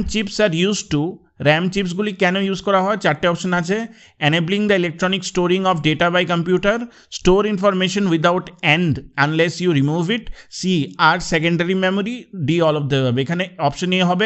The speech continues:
enabling the electronic storing of data by computer, সেটা হলো র্যাম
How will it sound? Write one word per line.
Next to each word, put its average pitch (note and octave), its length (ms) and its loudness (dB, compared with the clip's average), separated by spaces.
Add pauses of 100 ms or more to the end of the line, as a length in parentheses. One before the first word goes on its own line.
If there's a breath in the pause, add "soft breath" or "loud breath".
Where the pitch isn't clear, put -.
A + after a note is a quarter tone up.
(100)
enabling E3+ 440 0 (440 loud breath)
the C#3+ 100 6 (140)
electronic F3+ 560 0
storing E3+ 400 0
of F3 60 0 (140)
data C#3+ 200 2 (120)
by D3+ 80 2 (100)
computer, C3+ 380 0 (100)
সেটা D3+ 260 -2
হলো F3 200 0 (400)
র্যাম C#3+ 180 2